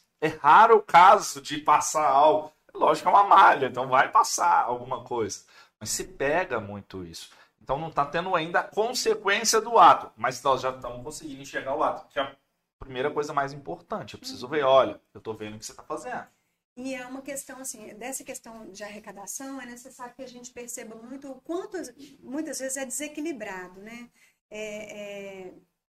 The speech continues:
Speaker 2: mu-, é comum o-, olhar o sistema e pensar que, que tem gente que não paga nada. Não, todo mundo paga e muitas vezes quem, quem, quem, é,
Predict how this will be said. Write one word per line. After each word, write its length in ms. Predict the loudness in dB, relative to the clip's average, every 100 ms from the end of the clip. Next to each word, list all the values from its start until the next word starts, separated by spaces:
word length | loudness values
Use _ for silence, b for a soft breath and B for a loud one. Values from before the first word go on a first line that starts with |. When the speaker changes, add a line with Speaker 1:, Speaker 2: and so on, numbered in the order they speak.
| _
Speaker 2:
mu-, 280 | -10 -10 -12 -20 -20 _
é 60 | -20
comum 880 | -8 -8 -6 -8 -8 -10 -14 -20 -20 _
o-, 280 | -18 -16 -14
olhar 320 | -14 -12 -12
o 60 | -8
sistema 760 | -6 -8 -10 -14 -12 -12 -12 -16
e 80 | -18
pensar 560 | -12 -8 -8 -8 -12 -14
que, 280 | -18 -18
que 120 | -18 -12
tem 220 | -10 -10
gente 280 | -10 -10 -10
que 80 |
não 160 | -10 -12
paga 360 | -10 -10 -10 -14
nada. 420 | -16 -20 _ -20
Não, 160 | -20
todo 240 | -14 -10 -10
mundo 280 | -10 -12 -14
paga 440 | -14 -14 -14 -14
e 40 | -12
muitas 420 | -12 -12 -14 -12
vezes 280 | -12 -10 -10
quem, 300 | -10 -14 _ _
quem, 680 | -14 -12 -12 -16 -18 -20 -20 _ _ _ _
quem, 500 | _ -16 -16 -18 -20 _ _
é, 480 | -20 -18 -20 -20